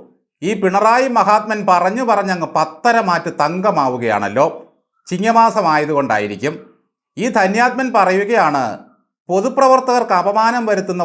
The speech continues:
ഒരാളെ വഴിവിട്ട് ന്യായീകരിക്കാൻ പോകരുത് സതീശൻ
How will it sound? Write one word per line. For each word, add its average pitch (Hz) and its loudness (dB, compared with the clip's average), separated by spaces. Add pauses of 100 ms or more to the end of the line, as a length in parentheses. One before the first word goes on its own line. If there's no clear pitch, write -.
ഒരാളെ 139 2 (480)
വഴിവിട്ട് 220 0 (100)
ന്യായീകരിക്കാൻ 190 0 (120)
പോകരുത് 139 -2 (100)
സതീശൻ 131 -6